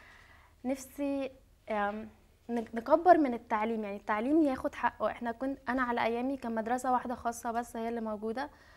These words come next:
وكانت كويسة، آه، بس ما كانش في اختيارات. ما كانش عندنا مثلًا نوادي، آه، في نادي بس ما فيش إمكانيات، يعني كنت بلعب باسكت وما كملتش، لأن ما فيش إمكانيات تخليني أكمل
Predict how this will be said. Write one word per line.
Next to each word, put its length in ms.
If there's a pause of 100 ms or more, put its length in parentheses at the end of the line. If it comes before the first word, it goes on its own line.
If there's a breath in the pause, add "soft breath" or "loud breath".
(200 loud breath)
وكانت 440
كويسة، 600
آه، 400
بس 240 (180)
ما 60
كانش 320
في 200
اختيارات. 640 (400 soft breath)
ما 60
كانش 260
عندنا 340
مثلًا 320
نوادي، 440
آه، 140
في 200
نادي 300
بس 240
ما 120
فيش 280
إمكانيات، 600
يعني 160
كنت 220
بلعب 320
باسكت 360
وما 120
كملتش، 480 (300 loud breath)
لأن 160
ما 60
فيش 280
إمكانيات 580
تخليني 520
أكمل 400